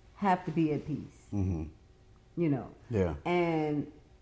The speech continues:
Speaker 1: that's why I'm verbal, you know, in the sense of, you know, uh, I say, w-, you know, not being disrespectful in any
Speaker 2: Mm-hmm.
Speaker 1: means,
Speaker 2: Mm-hmm.
Speaker 1: but I have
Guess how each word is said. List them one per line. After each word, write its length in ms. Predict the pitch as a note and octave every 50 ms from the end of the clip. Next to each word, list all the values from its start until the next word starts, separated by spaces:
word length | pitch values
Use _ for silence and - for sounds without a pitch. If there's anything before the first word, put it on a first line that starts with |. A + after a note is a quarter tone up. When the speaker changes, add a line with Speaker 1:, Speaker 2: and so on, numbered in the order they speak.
| - _ - - - - - - - - -
Speaker 1:
that's 320 | D#3 E3+ F3 F#3+ G3 - -
why 260 | F#3+ F3+ E3 D#3+ D#3
I'm 360 | - - D#3 D#3 D3 C#3+ C3
verbal, 580 | B2 C#3+ D#3 E3 F#3 F#3+ F#3+ G#3 A3 B3 C#4 - - - - - - - - - - - - -
you 140 | F3+ E3+ D#3+
know, 200 | D#3 C#3 C#3 -
in 160 | - D#3+ D#3+ D3+
the 80 | D3+
sense 460 | D3 - - E3+ D#3+ D#3+ D#3+ D#3+ -
of, 220 | C#3 A#2+ A2+ B2 C3+ - - -
you 140 | E3 E3+
know, 220 | D#3 C#3 B2+ G#2+ - - - - - - - - -
uh, 240 | C#3 B2 A#2+ G#2+ - - -
I 140 | - D3 C#3+
say, 280 | C#3+ - - F#3 F#3
w-, 240 | F#3+ F#3+ F3 - - -
you 120 | F3+ F#3 E3+
know, 140 | D#3+ D3+ D3
not 280 | D3+ E3 E3+ E3+ E3 D#3+ C#3 - - - - - - D3 D3+ D#3+
being 240 | F3 F3 E3 D#3+
disrespectful 720 | D#3+ E3+ E3+ E3 E3 D#3 - - D#3 D#3+ D#3+ - - C3 F2+
in 180 | G#2 C#3 B2+
any 200 | - C3 B2+ C3
Speaker 2:
Mm-hmm. 100 | C3+ D#3
Speaker 1:
means, 360 | D#3 D3+ D3 D3 D3 C#3+ C#3+ C#3+
Speaker 2:
Mm-hmm. 320 | A#2 A2+ A2 A2 G2 G2 G2
Speaker 1:
but 240 | C#3+ D#3+ D#3 D3 -
I 140 | D3+ D#3+
have 380 | D#3 D3+ F3+ F#3 D#3+ F3 -